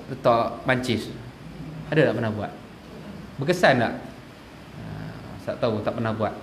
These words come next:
Tak tahu berkesan ke tak. Sakit sebenarnya tu kan. Kan? Wallahu a'lam.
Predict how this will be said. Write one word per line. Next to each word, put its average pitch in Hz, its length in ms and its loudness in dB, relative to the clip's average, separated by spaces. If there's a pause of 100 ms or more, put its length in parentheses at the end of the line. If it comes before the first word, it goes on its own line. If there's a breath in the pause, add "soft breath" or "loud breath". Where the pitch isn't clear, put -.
Tak 107 160 -6
tahu 120 160 4
berkesan 113 320 0
ke 104 80 0
tak. - 160 -4
Sakit - 400 -2
sebenarnya 170 240 -2
tu 175 100 -2
kan. 104 160 0 (600)
Kan? 101 220 -6 (100)
Wallahu 104 400 0
a'lam. 98 180 -6